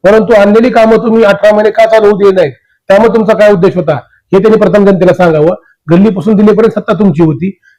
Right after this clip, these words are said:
त्या कामाला अठरा महिने का लागले याचं उत्तर त्यांनी धाराशिव शहरातील जनतेला द्यावं. आमची महाविकास आघाडीच्या वतीनं पहिल्यापासून मागणी आहे,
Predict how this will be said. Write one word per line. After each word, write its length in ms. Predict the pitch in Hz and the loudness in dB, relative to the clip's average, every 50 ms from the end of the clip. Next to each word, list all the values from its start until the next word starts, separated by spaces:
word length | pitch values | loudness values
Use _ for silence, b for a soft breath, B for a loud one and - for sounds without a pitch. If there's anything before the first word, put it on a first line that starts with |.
| _ _ - | _ _ 0
त्या 100 | 202 220 | 0 0
कामाला 340 | 220 233 226 220 226 226 214 | 2 2 2 2 2 2 2
अठरा 220 | 214 - 226 226 | 0 0 0 0
महिने 240 | 226 226 233 233 233 | 2 2 2 2 0
का 220 | 226 - 233 254 | 0 0 0 2
लागले 360 | 269 254 233 196 190 160 143 123 - _ _ _ _ _ _ | 2 2 0 2 0 -2 -4 -6 -8 _ _ _ _ _ _
याचं 300 | 160 180 170 - 208 208 | -4 -4 -2 0 0 0
उत्तर 220 | 190 165 147 226 196 | 0 -2 -4 -8 -4
त्यांनी 180 | 170 185 196 | -4 -2 -2
धाराशिव 280 | 190 180 170 170 160 175 151 | 0 0 -2 -2 -4 -4 -6
शहरातील 320 | 170 165 175 160 156 160 | -4 -2 -2 -2 -2 -2
जनतेला 280 | 170 165 147 160 156 160 | -4 -2 -2 -2 -4 -2
द्यावं. 300 | 156 156 143 151 175 185 b b b b b _ | -4 -4 -4 -6 -8 -10 b b b b b _
आमची 280 | 160 175 175 - - | -2 -2 -2 0 0
महाविकास 480 | 208 196 185 175 185 196 185 202 185 151 | 0 0 2 2 0 0 0 -2 -2 -2
आघाडीच्या 340 | 180 180 180 185 170 180 180 | -2 -2 -2 -4 -2 -2 -2
वतीनं 240 | 180 165 185 196 180 | -2 -2 -4 -6 -6
पहिल्यापासून 600 | - - _ - 196 196 208 220 190 180 220 220 | -8 -12 _ -2 0 0 0 -2 -4 -4 0 0
मागणी 240 | 214 202 190 175 | 0 2 2 0
आहे, 100 | 156 131 | -2 -4